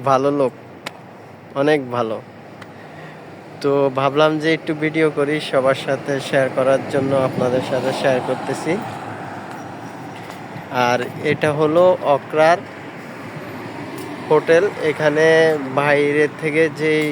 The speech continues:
গেস্টগুলো আসে, আসে ঘোরার জন্য, দূর থেকে যারা রাত্রি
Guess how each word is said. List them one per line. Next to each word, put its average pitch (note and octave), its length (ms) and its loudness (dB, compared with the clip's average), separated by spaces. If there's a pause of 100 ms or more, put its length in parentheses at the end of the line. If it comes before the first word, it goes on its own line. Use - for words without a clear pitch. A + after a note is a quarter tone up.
(120)
গেস্টগুলো C3+ 500 -2 (240)
আসে, - 240 -6 (240)
আসে C3 200 -4 (140)
ঘোরার B2 280 -2 (100)
জন্য, C#3+ 240 -4 (1160)
দূর D3 160 -2 (140)
থেকে D3 200 0 (120)
যারা C#3 240 4 (680)
রাত্রি C#3 300 0